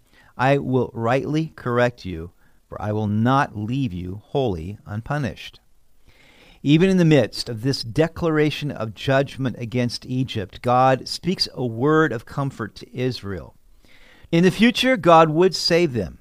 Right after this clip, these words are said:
It is clear from these two verses that the Lord is not done with Israel. They are and will remain always his people, and he has a glorious future for them. God would make a complete end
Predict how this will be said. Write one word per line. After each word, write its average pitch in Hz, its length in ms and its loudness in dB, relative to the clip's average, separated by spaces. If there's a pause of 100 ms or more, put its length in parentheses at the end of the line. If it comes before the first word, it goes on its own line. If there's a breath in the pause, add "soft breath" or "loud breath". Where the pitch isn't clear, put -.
(180)
It 170 140 -2
is - 160 0
clear 202 420 4
from 127 200 -2
these 151 240 -2
two 151 160 0
verses 110 480 -6
that 113 100 -6
the 107 100 -6
Lord 131 300 0
is 165 260 2
not 104 300 -4
done 135 260 -2
with 95 140 -6
Israel. - 500 -12 (840 soft breath)
They 160 260 4
are 165 560 8 (100)
and 110 200 -2
will 127 160 2
remain 117 680 0
always 110 540 4
his 117 280 -6
people, - 600 -6
and 104 100 -8
he 156 300 -6
has 147 320 0
a 123 120 -6
glorious 107 640 -2
future 104 460 -8
for 117 280 -2
them. 80 260 -10 (840 soft breath)
God 160 220 8
would 165 160 6
make 160 220 4
a 151 80 0
complete 170 640 0
end 120 420 -2